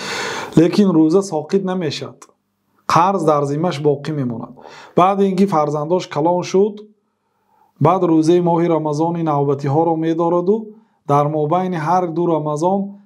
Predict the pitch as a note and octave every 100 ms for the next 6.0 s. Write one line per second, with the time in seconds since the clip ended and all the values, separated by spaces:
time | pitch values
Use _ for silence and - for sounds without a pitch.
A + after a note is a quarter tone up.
0 | _ - D3+ D3+ D3 D3+ F3+ F#3 D#3 D3
1 | E3 F#3 D#3 D3 E3 E3+ E3 E3 D3+ F3
2 | F3+ D#3+ D3+ D#3+ D#3+ C#3 A#2+ A2 - _
3 | - C#3 C#3+ D3 D3+ D3 C#3 D3 C#3+ C3+
4 | B2+ C3 C3 C#3 C3 C#3+ B2+ C3+ C#3+ C#3
5 | C3+ B2+ C#3+ C#3 C3 C3+ B2 D#3 D3 C#3+